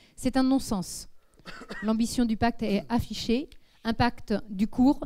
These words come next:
du moyen et du long terme, de la bienveillance et du commun pour l'humain et pour l'humanité. Laurent, peux-tu nous présenter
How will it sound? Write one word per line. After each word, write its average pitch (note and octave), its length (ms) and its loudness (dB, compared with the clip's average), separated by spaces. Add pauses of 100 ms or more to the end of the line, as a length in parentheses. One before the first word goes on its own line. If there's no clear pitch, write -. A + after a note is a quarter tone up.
du G#3+ 160 2
moyen A3+ 420 2 (220)
et D4 100 2
du C4 120 6
long A3 140 2
terme, G#3+ 400 -2 (540)
de G3+ 100 4
la A3+ 140 6
bienveillance B3+ 760 4 (120)
et C#4+ 100 2
du C4+ 100 4
commun A3 380 0 (300)
pour C4 160 4
l'humain A#3+ 360 2
et C4+ 80 -2
pour C4+ 140 2
l'humanité. A#3+ 500 0 (1300)
Laurent, B3+ 360 4
peux-tu C#4 240 -2
nous E4+ 100 2
présenter B3+ 600 -2